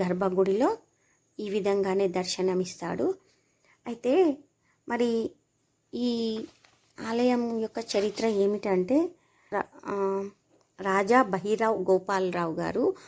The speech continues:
ఒకసారి శ్రీరంగానికి వెళ్ళి ఆలయాన్ని దర్శించుకొని వచ్చాడట. వచ్చాక రాత్రి టైంలో అతనికి కల వచ్చిందట. అయితే కావాయిపల్లి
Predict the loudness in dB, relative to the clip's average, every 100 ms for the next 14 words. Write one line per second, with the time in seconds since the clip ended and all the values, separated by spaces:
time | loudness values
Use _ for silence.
0 | -20 _ -12 -8 -2 0 2 2 2 -2
1 | -6 _ _ -8 0 4 6 6 4 0
2 | -2 -2 -2 0 0 0 -2 _ _ _
3 | -12 -4 0 0 2 2 2 -2 -4 -6
4 | -6 -2 2 2 2 -2 -4 -4 -2 -2
5 | -2 _ _ _ _ -8 -6 2 2 4
6 | 0 2 2 0 0 -4 -2 -2 0 0
7 | 0 0 -4 -2 0 2 0 -4 -10 _
8 | _ -6 0 2 2 -2 -6 -4 -6 -10
9 | -16 _ _ _ _ -10 -2 2 4 2
10 | -4 _ _ _ 0 2 4 6 4 2
11 | -2 0 0